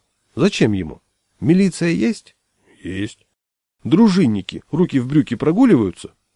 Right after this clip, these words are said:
Прогуливаются. Дом управления, райисполком, прокуратура в наличии?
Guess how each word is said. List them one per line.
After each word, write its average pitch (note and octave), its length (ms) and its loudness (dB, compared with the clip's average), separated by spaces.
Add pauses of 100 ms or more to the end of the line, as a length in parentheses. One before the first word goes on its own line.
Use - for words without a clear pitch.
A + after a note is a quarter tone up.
Прогуливаются. B2 920 -2 (580)
Дом G#3+ 220 2
управления, C3 760 2
райисполком, C3+ 840 -2
прокуратура D#3+ 680 -2
в A#2 80 -4
наличии? F#3 540 0